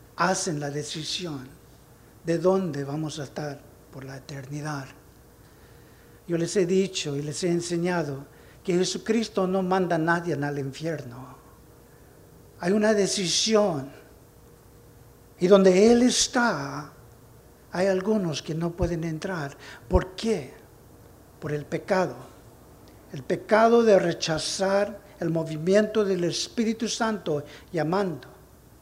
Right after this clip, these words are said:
y lo rechazamos. La obra del Espíritu Santo, hay que rendirnos. Eso es lo que necesito. Sigue diciendo, en el,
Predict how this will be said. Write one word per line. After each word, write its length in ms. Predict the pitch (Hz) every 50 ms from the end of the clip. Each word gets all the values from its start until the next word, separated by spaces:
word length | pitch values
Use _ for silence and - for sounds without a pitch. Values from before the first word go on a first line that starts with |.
| - - - - - - - - - - - - - -
y 80 | 143
lo 160 | 135 139 135 131
rechazamos. 920 | 139 139 131 - - 139 139 - 185 170 160 151 123 120 - - - - - - - - - - - - - - - - - - - - - - - - - - - - - - - - - - - - - - - - - - - - - - - - - - - - - - - -
La 140 | 165 165
obra 240 | 170 180 185 190 185
del 220 | 175 175 170 170 165
Espíritu 480 | 160 - - - 202 180 180 - 185
Santo, 540 | 170 - - 190 196 202 190 190 - - 135 131 139 - - - - - - - - - - - - - - - - - - -
hay 140 | - 160 175
que 200 | - - 226 214
rendirnos. 920 | 202 196 185 180 175 196 202 214 185 139 135 135 123 120 127 - - - - - - - - - - - - - - - - - - - - - - - - - - - - -
Eso 260 | - 185 180 - 202
es 60 | 180
lo 120 | 196 190
que 120 | - - 185
necesito. 720 | 185 185 160 - 180 160 - - - 214 202 - - - - - - - - - - - - - - - - - - - - - - - - - - - - -
Sigue 380 | - - - 240 233 262 277
diciendo, 680 | 233 247 226 - - - - 233 240 247 247 220 202 208
en 400 | 208 196 190 - - 208 190 202
el, 300 | 202 196 190 185 180